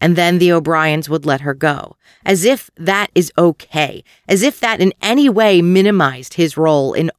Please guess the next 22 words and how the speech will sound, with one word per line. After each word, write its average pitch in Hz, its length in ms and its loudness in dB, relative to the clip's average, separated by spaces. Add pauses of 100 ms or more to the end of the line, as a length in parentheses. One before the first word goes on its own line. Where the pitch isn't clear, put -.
all 175 280 2
of 123 140 -4
this. - 440 -16 (840)
Soon 285 320 0
after 240 300 0
arriving 175 480 2
at 151 60 -8
Ted 170 220 -4
Walker's 151 400 -2
house, 147 360 -6
Tim 208 360 0
and 185 160 2
Jim 175 180 0
O'Brien 151 580 -2
carried 196 420 0
Shauna 165 320 0
Howe 151 440 -2
upstairs 156 580 -2
to - 100 -18
the 147 100 -6
second 147 420 -8
floor. - 500 -8